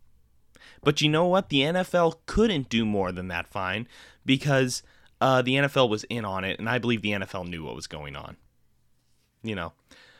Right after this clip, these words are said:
Packers is, or, uh, Aaron Rodgers, excuse me, is a big name. He brings in a lot of money, a lot of revenue. Uh, definitely the N F L knew what was <laughs> going on.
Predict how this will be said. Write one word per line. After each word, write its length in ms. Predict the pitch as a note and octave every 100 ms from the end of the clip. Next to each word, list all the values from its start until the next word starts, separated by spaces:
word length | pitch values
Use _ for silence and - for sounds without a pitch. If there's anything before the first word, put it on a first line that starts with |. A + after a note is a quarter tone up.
| _
Packers 420 | - D3 - D#3+
is, 160 | C#3 A2+ -
or, 200 | A2+ G#2
uh, 180 | F2+ E2+
Aaron 220 | B2 D3+
Rodgers, 400 | C#3+ A#2+ A2+ B2+
excuse 380 | A#2+ - A2 G#2
me, 100 | A#2
is 80 | A#2
a 60 |
big 320 | F2 - G2 C3+
name. 380 | E3 D3 D#3+ C#3+
He 140 | A#2
brings 320 | A#2 C3 B2+
in 80 | B2
a 80 | G#2
lot 580 | F#2+ F2+ F#2 G2+ A2+ C3
of 60 |
money, 240 | D3 C#3 C#3+
a 80 | B2+
lot 400 | G2+ G2 A2+ C#3
of 80 |
revenue. 540 | E3 E3 D3+ D3 C#3 D3+ _ _ _ _ _ _ _ -
Uh, 200 | - A2 A2
definitely 480 | B2 B2+ C#3+ F3+ E3+
the 160 | D#3 D3
N 80 |
F 140 | C#3 C3
L 140 | C#3
knew 180 | B2 A#2+
what 100 | G2+
was 120 | A#2
<laughs> 0 |
going 360 | - - A2+ F#2
on. 240 | F2+ D#2